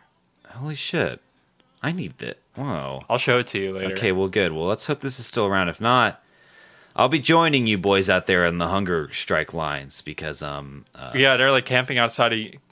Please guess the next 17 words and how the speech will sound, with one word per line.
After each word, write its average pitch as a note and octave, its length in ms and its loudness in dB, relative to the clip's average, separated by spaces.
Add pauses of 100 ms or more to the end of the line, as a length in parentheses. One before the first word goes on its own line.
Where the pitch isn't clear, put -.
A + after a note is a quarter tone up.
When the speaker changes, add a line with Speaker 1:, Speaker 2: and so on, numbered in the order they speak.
Speaker 2:
E A#2 120 -6
cap's G#2+ 300 0
house. G#2 460 0
Um, A#2 340 2 (340)
<clears throat> - 280 -14
if D3 420 -2
you D3+ 100 -2
wanna E3+ 260 0 (100)
camp C#3 260 -2
outside B2 420 0
Lame B2 220 -2
Studios, A2 680 -2
you A2 80 -4
can A2+ 100 -6 (100)
email C3 200 2 (180)
<laughs> - 40 -8
us, - 320 0